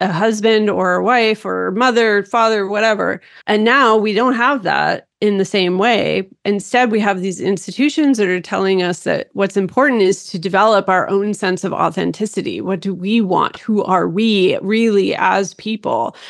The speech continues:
It's the sort of, like, dominance of the psychological self. And it stunts you because it's not about development.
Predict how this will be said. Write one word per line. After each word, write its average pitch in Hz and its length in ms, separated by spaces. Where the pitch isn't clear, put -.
It's - 220
the 196 540
sort 202 260
of, 180 80
like, 180 240
dominance 190 760
of 175 340
the 180 420
psychological 180 1120
self. 170 600
And 180 600
it 202 240
stunts - 600
you 147 360
because 208 460
it's - 340
not 220 400
about 180 960
development. 196 760